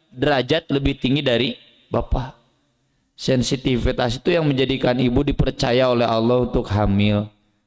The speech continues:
untuk melahirkan, untuk menyusui. Ah, bapak-bapak mahnya pasti budak cerik, indung nariwo ge sare we. <laughs> Nggak ada sensitivitas. Jadi sensitivitas itu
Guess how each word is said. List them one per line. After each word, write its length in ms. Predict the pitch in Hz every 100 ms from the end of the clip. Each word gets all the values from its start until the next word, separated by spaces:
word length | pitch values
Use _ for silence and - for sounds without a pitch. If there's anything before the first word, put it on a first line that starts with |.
| _
untuk 240 | - -
melahirkan, 880 | 113 107 104 104 104 - 104 104 107
untuk 560 | 101 95 - 123 - - _ _ -
menyusui. 560 | 110 107 107 - 113 113
Ah, 320 | 156 185 170
bapak-bapak 720 | 131 117 113 107 104 107 101
mahnya 400 | 101 98 123 127 -
pasti 560 | 107 - - 117 117 - _ _ _ _ _ _ -
budak 480 | 117 107 110 -
cerik, 560 | - 113 107 110 - 117
indung 320 | 107 110 113
nariwo 640 | 110 107 110 110 110 110 113
ge 80 |
sare 480 | 107 117 120 120 117
we. 240 | 120 139 117 101 117 - 131 - - - - _
<laughs> 880 | _ _ _ _ _ _ _ _ 117
Nggak 200 | 104 104
ada 120 | 104 110
sensitivitas. 1120 | 139 135 - 139 131 - 117 - 104 101 - - - 185 113 175 233 220
Jadi 400 | 104 113 131 - - - - - _ -
sensitivitas 1080 | - 143 135 143 - 131 139 143 139 131
itu 160 | 135